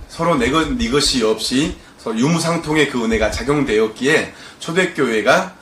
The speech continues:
엄청난 부흥과, 어, 복음의 전파의 역할을 감당할 수 있었던 것입니다. 우리도 함께하는 마음을 가져야 되겠습니다.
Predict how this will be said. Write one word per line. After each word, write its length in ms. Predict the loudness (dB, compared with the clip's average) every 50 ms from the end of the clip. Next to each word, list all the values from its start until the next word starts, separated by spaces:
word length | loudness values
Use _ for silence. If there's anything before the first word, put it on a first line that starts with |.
| -20 -20 -20 -20 -14 -6
엄청난 800 | -4 -4 -2 -2 -4 -4 -2 0 2 2 2 0 -2 -6 -10 -12
부흥과, 580 | -8 -4 -2 -2 0 -2 -2 0 2 2 4 2
어, 380 | 0 -2 -4 -4 -2 -2 -4 -4
복음의 480 | -6 -6 -4 -2 -2 0 -2 -2 -2
전파의 440 | -4 -4 -6 -6 -4 -2 0 0 0
역할을 520 | 0 -2 -6 -8 -2 0 2 2 0 -2 -6 -12 -18 -14
감당할 480 | -12 -10 -8 -6 -6 -6 -4 -6 -6 -8
수 160 | -8 -8 -6
있었던 380 | -6 -6 -6 -6 -6 -6 -6 -4
것입니다. 480 | -4 -4 -4 -4 -6 -8 -12 -16 -18 -18 -20 -20 -20 -20 -20 -20 -20 -20 -20 -20 -16
우리도 480 | -12 -10 -6 -2 0 2 2 2 0 -4 -12 -20 -18 -12
함께하는 800 | -8 -6 -6 -6 -2 2 2 4 4 4 4 2 2 2 0 0
마음을 380 | 0 0 0 0 -2 -2 -4 -4
가져야 480 | -6 -8 -8 -8 -6 -2 -2 -2 -2 -2
되겠습니다. 540 | -4 -4 -4 -2 -2 -4 -6 -8 -12 -14